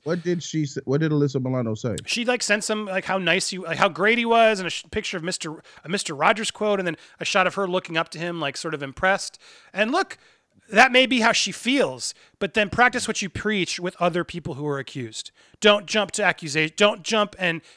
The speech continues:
Speaker 2: take down Kavanaugh when he's saying he didn't do it, right? Like, what, what's the difference? You know,
Speaker 1: I don't
Speaker 2: Kavanaugh
Speaker 1: know
Speaker 2: wasn't
Speaker 1: the Kavanaugh situation, but
Speaker 2: Brett
Speaker 1: let's use
Speaker 2: Kavanaugh,
Speaker 1: someone
Speaker 2: the
Speaker 1: else, like
Speaker 2: congressman,
Speaker 1: the,
Speaker 2: but, you know,
Speaker 1: like,
Speaker 2: so, but
Speaker 1: Weinstein.
Speaker 2: sh-, but, but Weinstein's harder because I do think he's, he's in trial and he's having some trouble.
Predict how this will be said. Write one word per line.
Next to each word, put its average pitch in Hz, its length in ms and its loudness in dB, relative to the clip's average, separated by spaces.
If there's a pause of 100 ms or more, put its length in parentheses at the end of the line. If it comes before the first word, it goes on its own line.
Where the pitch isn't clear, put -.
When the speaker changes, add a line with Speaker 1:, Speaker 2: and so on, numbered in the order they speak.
Speaker 2:
take 190 200 0
down 160 200 2
Kavanaugh 151 680 2 (440)
when 156 440 4 (680)
he's 160 280 -6
saying 170 200 2
he 202 60 0
didn't 254 220 0
do 381 200 8
it, - 240 2
right? 180 280 6
Like, 208 160 2
what, 214 180 -2 (180)
what's 233 300 4
the 247 100 -6
difference? 202 600 0 (380)
You 180 100 -2
know, 185 160 4
Speaker 1:
I - 20 -4
don't - 80 -14
Speaker 2:
Kavanaugh 190 380 8
Speaker 1:
know 160 60 8
Speaker 2:
wasn't - 260 8
Speaker 1:
the 151 40 4
Kavanaugh 139 300 2
situation, 113 560 -8
but 123 100 -2
Speaker 2:
Brett 135 140 6
Speaker 1:
let's 143 100 2
use 240 80 8
Speaker 2:
Kavanaugh, 220 220 6
Speaker 1:
someone - 80 8
Speaker 2:
the 180 60 8
Speaker 1:
else, - 60 6
like 214 60 8
Speaker 2:
congressman, 202 380 6
Speaker 1:
the, 160 60 2
Speaker 2:
but, 165 60 0
you 180 40 0
know, 190 80 4
Speaker 1:
like, 196 100 2
Speaker 2:
so, 139 100 2
but 147 40 4
Speaker 1:
Weinstein. 104 640 2
Speaker 2:
sh-, - 260 -4
but, 233 200 -4
but 240 140 2
Weinstein's 262 440 2
harder 196 200 6
because 151 280 -2
I 175 100 4
do 165 160 -2
think 151 240 -4
he's, 135 220 -6
he's 165 320 -6
in 160 80 -4
trial 143 420 2
and 123 80 -8
he's 147 120 -8
having 127 220 -4
some 123 120 -14
trouble. 113 340 -14